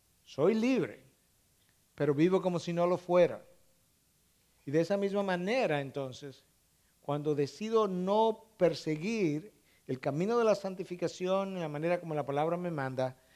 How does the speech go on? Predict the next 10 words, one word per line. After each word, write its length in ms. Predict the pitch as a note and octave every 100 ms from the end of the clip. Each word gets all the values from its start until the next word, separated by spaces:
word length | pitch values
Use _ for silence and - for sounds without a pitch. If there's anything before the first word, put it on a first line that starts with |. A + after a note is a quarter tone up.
| _ _
estoy 460 | C3+ - E3+ F#3+ F#3+
viviendo 640 | F3+ E3 F3 F3 F3 D3
dentro 340 | C#3+ C#3+ D3
de 120 | C#3
una 400 | C#3+ E3+ F3 E3+ D3 _ _ _ _
prisión 560 | E3+ E3+ - G3+ A#3 A#3+
de 80 |
pecado, 580 | G#3+ F#3 E3+ D#3 D3 D3
siendo 540 | - - F3 F3+ F3+ E3+
libre 720 | C#3+ E3 F#3+ D#3 G#2+ A#2